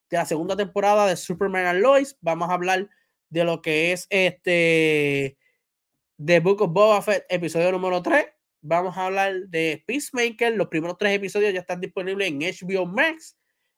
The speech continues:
Eh, The Eternals ya está disponible en Disney Plus, por si no lo has visto. Eh, Aquaman ya, ¿verdad? Hicieron graphic a su, a, a sus días de filmación. So, ya mismito viene por ahí un par de cosas.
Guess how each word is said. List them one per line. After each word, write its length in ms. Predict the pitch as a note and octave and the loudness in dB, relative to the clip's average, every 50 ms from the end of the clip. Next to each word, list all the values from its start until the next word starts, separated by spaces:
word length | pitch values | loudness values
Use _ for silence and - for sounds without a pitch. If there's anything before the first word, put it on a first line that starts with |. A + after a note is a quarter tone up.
| _ | _
Eh, 960 | - F3 F3+ F#3 F#3 F#3 F#3 F#3 F3+ F3+ F3+ F3+ F3+ F3+ F3 F3+ F3 F3+ - _ _ _ _ _ _ | -8 -6 -4 -2 -2 -2 -2 -2 -2 -2 -2 -2 -2 -2 -4 -4 -6 -8 -14 _ _ _ _ _ _
The 120 | - G3+ G#3 | 2 2 4
Eternals 560 | G3 G#3 A#3 A#3+ B3 A#3+ A#3+ A#3+ A#3 A3 A3+ | 4 4 2 2 2 2 2 0 0 -2 -2
ya 140 | F3+ F#3 F#3 | -2 -2 -2
está 140 | F#3 - G#3 | 0 0 0
disponible 560 | G#3 G#3 G#3+ G#3 G#3 G#3 G3+ G#3 G3+ - G3 | 0 2 0 2 2 4 4 2 2 0 -2
en 80 | F3+ | -4
Disney 220 | F3+ G3+ G3+ G3+ G3+ | -4 -4 0 0 0
Plus, 240 | G3+ A#3+ C4 C#4 - | 2 0 -2 -4 -2
por 120 | - G3+ | -6 -6
si 100 | - F3+ | -4 -4
no 80 | D#3 E3+ | -4 -2
lo 60 | F3+ | -4
has 120 | E3+ E3 | -2 -2
visto. 480 | G#3 C#4 C#4+ C#4+ _ - B3 A#3+ B3 B3 _ _ _ _ _ _ _ | -4 -6 -6 -6 _ 0 0 0 0 -4 _ _ _ _ _ _ _
Eh, 1000 | F#3+ F#3+ F#3+ F#3 F#3 F#3 F3+ F3+ F3 F3 F3 E3+ E3+ E3+ E3+ F3+ F3+ E3+ - - | -4 -2 0 0 0 0 -2 -2 -2 -2 -2 -2 -2 -2 -2 -2 -4 -4 -8 -10
Aquaman 640 | - - F3+ G3+ G#3 G#3+ A3+ A3 G#3+ G#3 G#3+ G#3+ G#3 F3+ | -8 -2 -2 0 2 4 4 4 6 4 2 0 0 0
ya, 720 | E3 E3+ F3+ F#3 F#3+ F#3+ F#3+ F#3+ F#3 F#3 F3+ F3+ F3+ F3 D#3+ | 0 2 2 2 2 2 2 2 2 2 2 2 2 2 0
¿verdad? 240 | D#3 E3 G3+ A3 G#3+ | 0 0 2 2 2
Hicieron 340 | F#3 - F#3 F#3 F#3 F3 | 0 -2 -4 -4 -4 -6
graphic 420 | E3 F3+ G#3 G#3+ G#3 G#3 G#3 F#3+ - - | 0 2 2 2 2 2 -2 -4 -4 -4
a 380 | F3 E3 E3 D#3+ D#3 D#3 D#3 | -4 -2 0 0 -2 -2 -4
su, 800 | D3 - F3 E3 D#3 D#3 D3+ D3+ D3+ D3+ D3 D3 D3 D3 C#3+ C#3+ _ _ _ _ _ _ _ _ | -6 -6 -8 -6 -6 -4 -4 -4 -4 -6 -6 -6 -6 -6 -8 -10 _ _ _ _ _ _ _ _
a, 360 | C#3 C#3 C#3 C#3+ C#3+ - B2+ | -4 -2 0 0 0 -2 -2
a 40 | D3+ | -6
sus 140 | - D3+ C#3+ | -8 -8 -4
días 160 | D#3 F3 F3+ | -2 0 0
de 100 | G3+ F3 | 0 -2
filmación. 500 | G3 G3 F#3 F3+ E3+ E3+ - C#4 D#4 D4+ | -2 -4 -4 -4 -6 -4 -4 -4 -4 -4
So, 260 | - - F#3 D#3+ D3+ | -4 -4 -4 -2 -2
ya 220 | C#3+ C#3+ D3+ E3 | -2 -2 -2 -2
mismito 500 | F3 F3+ F3+ F#3+ F#3+ F#3 F#3 F3+ F3 E3 | -2 -4 -4 -4 -6 -4 -2 -2 -2 0
viene 240 | E3 E3+ F3+ F3+ E3+ | -2 -2 -4 -4 -4
por 160 | E3 E3+ E3+ | -4 -4 -2
ahí 200 | E3+ E3+ F3 F3 | -2 -2 -2 -4
un 60 | E3+ - | -6 -6
par 160 | F3 F3 F3 | -6 -4 -4
de 100 | F3 F3 | -4 0
cosas. 420 | A#3+ C#4+ D4+ C#4+ C#4+ C4 B3+ C4+ | 2 2 2 2 0 -2 -4 -4